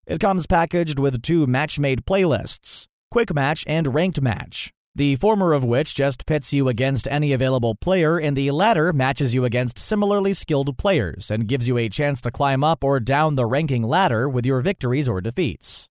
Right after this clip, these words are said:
The online mode works well enough, but at least on the Nintendo Switch where I played, wait times can be a bit long,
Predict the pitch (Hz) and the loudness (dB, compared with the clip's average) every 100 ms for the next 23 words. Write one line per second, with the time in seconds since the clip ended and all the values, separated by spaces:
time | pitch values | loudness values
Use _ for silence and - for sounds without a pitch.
0 | _ - 180 202 240 214 185 170 151 135 | _ -4 0 4 4 4 2 4 2 2
1 | 143 120 123 - 131 120 135 165 101 - | 2 0 0 0 0 0 2 0 0 -8
2 | - 135 139 139 123 170 151 147 143 139 | -12 -2 0 0 0 0 2 0 0 0
3 | 127 147 131 123 - 220 - 147 113 101 | 0 2 0 2 2 2 0 0 0 -2
4 | 101 92 101 143 - - 220 202 185 185 | -2 -2 -2 -4 -8 -2 -2 0 2 2
5 | 185 - 175 156 151 135 135 160 143 170 | 0 0 0 2 2 2 2 0 2 2
6 | 117 82 | 2 -2